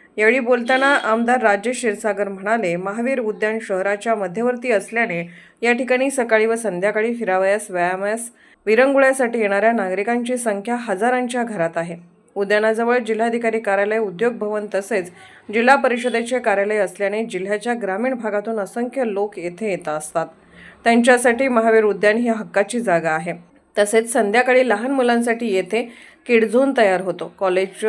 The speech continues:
वयीन, तरुण हे ज्येष्ठ नागरिकांसाठी जिव्हाळ्याचे ठिकाण असलेल्या महावीर उद्यानातील समस्यांकडे प्रशासनाकडे, प्रशासनाने जाणीवपूर्वक लक्ष देण्याची गरज आहे. याकरता महावीर गार्डन सुशोभीकरण विकास आराखडा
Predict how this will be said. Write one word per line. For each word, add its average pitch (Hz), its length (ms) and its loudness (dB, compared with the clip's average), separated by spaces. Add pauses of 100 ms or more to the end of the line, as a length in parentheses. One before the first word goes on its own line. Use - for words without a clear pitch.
(440)
वयीन, 208 440 2
तरुण 208 300 2
हे 226 360 0
ज्येष्ठ 220 420 0
नागरिकांसाठी 240 800 0
जिव्हाळ्याचे 247 680 0
ठिकाण 220 360 -2
असलेल्या 208 420 -2
महावीर 220 440 -4
उद्यानातील 208 640 -2
समस्यांकडे 202 760 -4 (420)
प्रशासनाकडे, 262 800 2 (360)
प्रशासनाने 226 720 0
जाणीवपूर्वक 233 680 0
लक्ष 196 260 -2
देण्याची 208 460 -2
गरज 165 300 -2
आहे. 160 340 -8
याकरता 185 460 -2
महावीर 220 460 0
गार्डन 226 360 2
सुशोभीकरण 220 640 -2
विकास 208 380 -2
आराखडा 196 380 -2